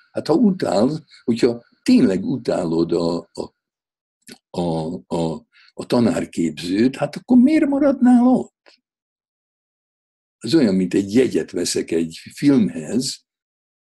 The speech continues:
és, eh, utálom a filmet, de végignézem, mert fizettem érte. Hát nem, nem kell az embernek hülyének lenni.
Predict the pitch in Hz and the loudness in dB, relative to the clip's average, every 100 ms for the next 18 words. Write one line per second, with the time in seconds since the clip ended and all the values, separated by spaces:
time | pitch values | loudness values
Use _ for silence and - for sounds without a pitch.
0 | - 107 101 - - 107 113 117 202 - | 2 2 2 -4 -6 0 0 2 0 -2
1 | - 90 90 92 92 - 101 80 82 - | -4 -2 0 0 -2 0 0 0 -2 -2
2 | 104 123 101 78 78 85 78 67 - 80 | 0 0 0 -2 -8 -6 -4 -6 -6 -6
3 | 80 139 139 _ _ _ _ _ _ _ | -4 -4 -6 _ _ _ _ _ _ _
4 | _ _ _ _ _ _ _ _ _ _ | _ _ _ _ _ _ _ _ _ _
5 | _ _ _ _ _ _ - 107 113 - | _ _ _ _ _ _ -2 -2 0 -2
6 | 135 95 - - - 69 - - - - | -2 -2 -6 -10 -12 -10 -10 -10 -12 -14
7 | - - _ _ _ - - 294 220 123 | -14 -14 _ _ _ -18 -10 -2 0 2
8 | 196 - 101 98 92 95 90 98 92 - | 0 0 0 0 0 -2 -2 -4 -4 -6
9 | 135 104 76 71 - - - - - - | -4 -2 -4 -8 -12 -14 -14 -14 -16 -18